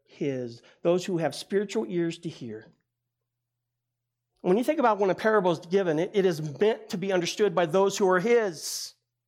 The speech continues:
And not only meant, but obeyed, right? The point of every parable that Jesus teaches is asking the question, "Do you have ears to hear? And if so, obey it."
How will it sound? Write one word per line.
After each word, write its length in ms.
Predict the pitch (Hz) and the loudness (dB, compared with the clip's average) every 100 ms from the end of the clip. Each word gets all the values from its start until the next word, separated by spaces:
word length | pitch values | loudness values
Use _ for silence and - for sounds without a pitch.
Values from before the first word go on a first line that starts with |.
| _ _ - - | _ _ -18 -2
And 120 | 220 | 0
not 160 | 233 330 | 2 4
only 360 | 349 320 247 | 2 2 2
meant, 440 | 233 240 240 247 170 | 2 2 2 0 0
but 180 | 208 226 | 2 2
obeyed, 600 | 196 208 196 151 113 - | 2 4 4 2 -4 -4
right? 460 | 175 196 247 - - _ _ _ _ _ _ _ _ _ - | 2 2 2 -2 -18 _ _ _ _ _ _ _ _ _ -6
The 80 | 196 | 2
point 240 | 247 254 | 2 4
of 100 | 220 | 2
every 300 | 240 302 349 | 2 2 0
parable 540 | - 277 240 214 196 | 2 4 6 4 2
that 100 | 208 | 2
Jesus 400 | 170 220 247 277 | 2 0 0 -2
teaches 540 | - 240 214 196 196 190 - - | -4 -4 -2 0 0 -2 -12 -4
is 120 | 208 | 0
asking 420 | 233 247 277 311 | 4 2 0 0
the 80 | 294 | 0
question, 500 | 294 240 240 262 233 - - 202 | 2 2 2 0 -2 -4 -8 2
"Do 120 | 226 | 2
you 300 | 339 339 302 | 4 4 6
have 200 | 285 269 302 | 4 2 0
ears 260 | 277 262 | 0 0
to 100 | 247 | -4
hear? 480 | 226 294 262 240 214 - - | -4 -2 2 2 2 -2 0
And 140 | 226 | 2
if 140 | 220 - | 2 -2
so, 800 | - 320 311 254 240 262 294 - _ _ | 0 4 6 6 4 4 2 -4 _ _
obey 460 | 285 294 302 311 262 | 0 4 4 4 0
it." 300 | 185 - | -4 -10